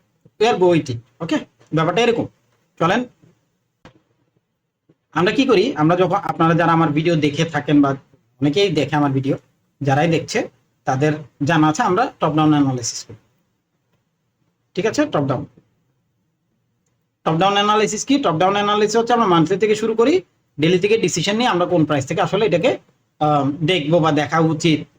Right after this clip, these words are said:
বা আরো নামবে কিনা, নাকি আরো অনেক বেশি উঠে যাবে, এই জিনিসগুলো আমরা ওখানে আলাপ আলোচনা করি। তো আমাদের সবার আগে যে জিনিসটা দেখতে হয় সেটা হচ্ছে হাইস, যেভাবে আমরা প্রত্যেকবার নেই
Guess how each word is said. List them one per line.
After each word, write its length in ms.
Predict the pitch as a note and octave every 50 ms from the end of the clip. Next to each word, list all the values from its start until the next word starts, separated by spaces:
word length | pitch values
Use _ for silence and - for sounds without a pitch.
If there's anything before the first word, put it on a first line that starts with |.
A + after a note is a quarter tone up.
| _ -
বা 120 | C#3+ E3+
আরো 340 | E3+ - D3 D#3+ F#3+ G#3 A3+
নামবে 340 | A3 A3 G3 F#3+ F3+ F3+ F3
কিনা, 440 | - F3 F3+ E3+ D#3+ D#3 D#3+ - - -
নাকি 220 | D3+ D#3+ D#3 - G3
আরো 240 | D3 C#3 D#3 E3+ F3+
অনেক 280 | F3 F3+ F#3+ F#3 E3+
বেশি 180 | F3+ E3+ - G3
উঠে 160 | F3 D#3 E3+
যাবে, 180 | E3+ E3+ E3 - - _ _ _ _ -
এই 120 | G#3+ G3
জিনিসগুলো 360 | F3+ F#3 F#3 E3+ E3+ F#3 F#3+
আমরা 140 | F3+ F3+ G3
ওখানে 180 | D#3+ D#3+ E3 D#3+
আলাপ 220 | D3+ C#3 B2 A2+
আলোচনা 300 | B2+ B2 A#2 E3 G3+ G#3+
করি। 180 | G#3+ D#3 A2+ A2 - _ _ _ _ _ _ _ _ _ _
তো 420 | C4+ B3+ G#3+ A3+ C4 C4 - - _ _ _ _ _
আমাদের 320 | C#3+ D3+ E3+ G3 A#3 B3
সবার 240 | B3 G#3+ G3+ G3 G#3
আগে 160 | A3+ A3 A#3
যে 100 | A3+ G#3
জিনিসটা 300 | F3 E3+ F3+ F#3 - A3
দেখতে 240 | G3+ F#3+ F#3+ - B3
হয় 80 | C4 C4
সেটা 200 | C4 G3 E3+ E3+
হচ্ছে 180 | E3+ E3 A3
হাইস, 480 | F#3+ D3 D3 B2 A#2+ A2 - - - - _ _ _ _ _ _ -
যেভাবে 260 | C3+ D#3 D#3 D#3 D#3+
আমরা 200 | E3 D#3+ D#3+ E3+
প্রত্যেকবার 360 | E3 D#3+ D#3+ F3 D3+ F3 E3+
নেই 260 | E3+ F3 A3 D4+ F4